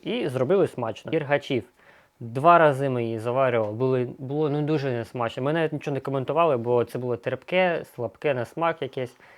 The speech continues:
е, щось, навіть не кава. Просто сьорбнули, вилили з чашки, вилили з серверу. Пити неможливо було. Два рази поспіль.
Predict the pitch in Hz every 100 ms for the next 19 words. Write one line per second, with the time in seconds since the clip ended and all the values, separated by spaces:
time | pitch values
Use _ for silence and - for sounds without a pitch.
0 | - _ _ _ - - - - - 147
1 | - 131 104 - 123 123 120 123 120 139
2 | 123 107 107 - - 143 143 - 127 123
3 | - 180 196 160 165 151 135 - - _
4 | - 123 147 160 147 135 - 185 185 -
5 | 147 135 143 151 143 - 127 113 107 -
6 | 165 147 135 131 120 120 110 104 98 104
7 | 135 139 131 139 113 104 -